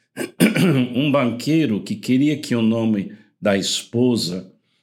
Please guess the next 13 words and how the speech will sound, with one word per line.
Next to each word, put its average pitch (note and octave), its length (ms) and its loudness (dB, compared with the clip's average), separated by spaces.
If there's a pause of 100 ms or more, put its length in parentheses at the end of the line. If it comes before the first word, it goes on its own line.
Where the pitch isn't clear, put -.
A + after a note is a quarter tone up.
(120)
não B2 380 4
estivesse A#2+ 800 0
nas F#2+ 200 -2
colunas G#2+ 540 -2
sociais, - 1040 -4 (380)
pois B2 180 4
queria D3+ 380 2
ser C#3 320 -2
conhecido B2+ 580 0
como C#3 160 -2
um C3 80 -2
banqueiro B2 640 -2
conservador. B2 1120 -2